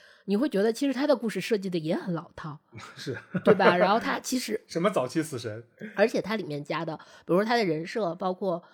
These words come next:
Speaker 1: 他里面所融合的也是喜剧、恐怖、民俗的这个部分。
Speaker 2: 嗯。嗯。
Speaker 1: 然后他玩的梗其实也跟，他们都是非常相似的，也，但是你，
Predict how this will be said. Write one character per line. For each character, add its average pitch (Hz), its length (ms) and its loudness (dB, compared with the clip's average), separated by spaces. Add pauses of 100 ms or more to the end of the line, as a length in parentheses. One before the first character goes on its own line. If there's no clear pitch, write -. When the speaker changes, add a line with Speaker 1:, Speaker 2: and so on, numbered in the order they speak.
(140)
Speaker 1:
他 208 140 -4
里 196 100 -4
面 156 240 -4
所 156 220 -4
融 143 240 -6
合 151 180 -8
的 165 80 -6
也 156 240 -6
是 208 400 0
喜 143 380 -12
剧、 160 320 -4
恐 127 340 -12
怖、 175 240 -4
民 143 300 -6
俗 127 500 -14 (460)
的 160 100 0
这 160 200 0
个 151 100 -2
部 156 220 -6
分。 117 280 -16 (140)
Speaker 2:
嗯。 117 120 -14
嗯。 92 60 -12
Speaker 1:
然 151 200 -4
后 175 280 0
他 175 300 -4 (140)
玩 156 280 -6
的 180 80 -2
梗 180 300 -10
其 185 180 -6
实 160 240 -4
也 151 200 -6
跟， 156 340 -2 (340)
他 285 120 -4
们 392 100 2
都 370 140 2
是 311 120 -4
非 175 120 -2
常 165 180 -4
相 170 220 -6
似 170 200 -8
的， - 160 -14 (120)
也， 160 180 0
但 262 180 0
是 262 140 -4
你， 156 300 -4